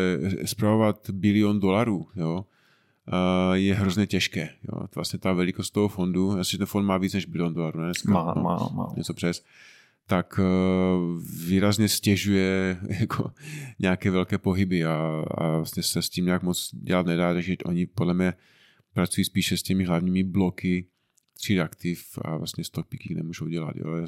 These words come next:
Speaker 1: Je známá věc, že od určité velikosti, vlastně,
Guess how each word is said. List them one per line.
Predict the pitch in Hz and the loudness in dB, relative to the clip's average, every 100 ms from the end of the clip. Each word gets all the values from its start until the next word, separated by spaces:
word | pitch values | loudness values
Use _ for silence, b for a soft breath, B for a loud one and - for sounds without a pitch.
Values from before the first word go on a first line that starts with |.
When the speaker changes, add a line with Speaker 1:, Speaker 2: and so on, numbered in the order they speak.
| - | -4
Speaker 1:
Je | 95 | -2
známá | 87 90 98 | 0 2 2
věc, | 95 95 | 2 0
že | 90 92 - b b b b b b b b b b _ - | 2 -2 -2 b b b b b b b b b b _ 0
od | 98 | 4
určité | 113 113 120 123 113 | 4 2 2 4 6
velikosti, | 101 107 113 - - 113 117 120 | 6 4 2 0 2 4 6 4
vlastně, | 110 - 107 104 | 2 2 4 4